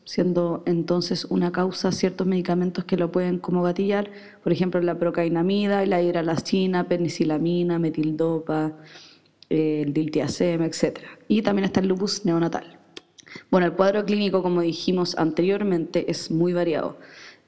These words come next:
Eh, por lo tanto, hay una mnemotecnia para acordarse un poco de alguna de las manifestaciones, que es, es un safari. Cada letra representa algo.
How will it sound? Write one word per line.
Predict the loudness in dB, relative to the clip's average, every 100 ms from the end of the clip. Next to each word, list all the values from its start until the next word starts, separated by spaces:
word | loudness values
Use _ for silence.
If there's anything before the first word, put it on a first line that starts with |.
| 2
Eh, | 2
por | 2
lo | 2
tanto, | 2 2
hay | 2
una | 4
mnemotecnia | 4 2 2 0 2 2 0 -2 -4 0
para | 2 2 2 0 0
acordarse | 0 0 0 0 0
un | -2
poco | 0 0 2
de | 0 0 0
alguna | 0 2 2
de | 2
las | 0
manifestaciones, | 0 -2 -2 -2 0 -2 -2
que | -2
es, | -2 -2 -2
es | -2 0
un | 0
safari. | 0 0 0 0 -2
Cada | 0 0
letra | 2 2 0
representa | 0 -2 -2 0 -2 -4
algo. | -6 -2 -2 -2